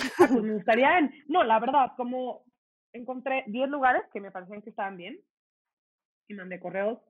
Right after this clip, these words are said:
Speaker 1: como, pues, si me responde, pues, qué bien. Y uno de esos fue Quintonil. Yo regresé como un poquito antes de diciembre, entonces hasta me tomé un mes de vacaciones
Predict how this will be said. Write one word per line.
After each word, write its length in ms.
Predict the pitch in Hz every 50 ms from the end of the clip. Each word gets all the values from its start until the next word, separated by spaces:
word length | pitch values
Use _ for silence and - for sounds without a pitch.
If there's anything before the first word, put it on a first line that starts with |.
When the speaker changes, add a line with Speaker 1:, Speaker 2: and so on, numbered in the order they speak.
| _ _ _ _ _ _ _ _ _ _
Speaker 1:
como, 280 | - 190 185 175 165 -
pues, 160 | - 175 -
si 100 | - 175
me 140 | 175 175 175
responde, 480 | 170 180 180 - - 233 247 269 349 480 571 554
pues, 140 | 226 185
qué 140 | - - 175
bien. 400 | 185 254 294 240 190 175 180 - _ _ _ _ _ _ _ -
Y 220 | 220 220 214 202
uno 260 | 208 226 233 233 233
de 100 | 226 214
esos 200 | 196 - 233 220 - -
fue 560 | - 214 196 196 196 196 190 190 185 180 - _ _ _ _ _ _ _ _ _ _
Quintonil. 680 | - 220 214 208 214 185 185 208 233 269 294 294 - _ _ _ _ _ _ _ _ _ _ _ _ -
Yo 120 | 302 320
regresé 400 | 330 349 349 320 254 - 240 220
como 180 | 226 226 240 233
un 60 | 214
poquito 260 | 220 190 190 208 220
antes 220 | 214 202 185 202 202
de 80 | 190
diciembre, 460 | 175 165 - - 226 208 190 170 -
entonces 280 | 170 160 - 202 196 202
hasta 140 | 185 202 196
me 140 | 190 190 185
tomé 260 | 202 202 220 233 254
un 120 | 254 233
mes 120 | 214 214 214
de 60 | 220
vacaciones 540 | 214 190 - - 160 - 190 190 208 226 226